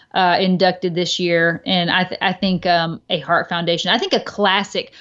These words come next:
Hart Foundation. Like, they did the battle pack of them with the blue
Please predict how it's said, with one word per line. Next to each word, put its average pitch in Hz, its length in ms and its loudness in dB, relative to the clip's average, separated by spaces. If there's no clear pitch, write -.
Hart - 280 -2
Foundation. 170 840 -4
Like, 196 220 -2
they 214 100 6
did 262 200 2
the 269 80 2
battle 196 360 2
pack 240 320 -2
of 247 160 -8
them 269 300 -2
with 214 120 -6
the 190 80 -8
blue 208 540 0